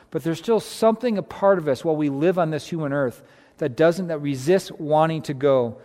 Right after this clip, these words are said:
God's way. And Satan works on that through bringing us into these things that he knows will take us off track. So really, he's just a three-trick pony.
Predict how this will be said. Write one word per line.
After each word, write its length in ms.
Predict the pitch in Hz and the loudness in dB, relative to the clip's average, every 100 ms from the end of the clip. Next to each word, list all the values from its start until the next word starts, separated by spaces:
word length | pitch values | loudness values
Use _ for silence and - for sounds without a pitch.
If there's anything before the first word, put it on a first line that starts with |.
| - _ - | -20 _ 0
God's 280 | 139 139 131 | 2 2 0
way. 220 | 139 127 | 0 0
And 100 | 113 | -2
Satan 520 | - 185 180 185 143 | -2 0 0 -2 -2
works 340 | 151 165 - | 0 0 0
on 160 | 151 131 | -4 -2
that 180 | 127 131 | -4 -4
through 140 | 139 | -6
bringing 440 | 123 147 147 139 120 _ _ _ | -2 -2 -2 -8 -14 _ _ _
us 340 | 160 135 - - - | -4 -4 -6 -20 -12
into 560 | 160 156 - 143 131 139 | -10 -8 -8 -6 -6 -6
these 320 | 151 160 - | -4 -4 -6
things 280 | 143 131 123 | -8 -6 -8
that 120 | 113 | -8
he 100 | 147 | -4
knows 240 | 147 135 | -2 -2
will 80 | 127 | -4
take 240 | - 143 | -8 -6
us 140 | 135 - | -6 -4
off 180 | 127 - | -4 -4
track. 460 | 156 131 - - _ - _ | -2 -2 -4 -16 _ -20 _
So 160 | - 214 | -4 0
really, 300 | 277 349 262 | 2 0 0
he's 160 | 233 | 0
just 240 | 208 208 - | 2 0 0
a 40 | |
three-trick 600 | - 202 190 - 190 - | -6 -4 -4 -4 -6 -4
pony. 320 | 185 160 117 | -4 -4 -6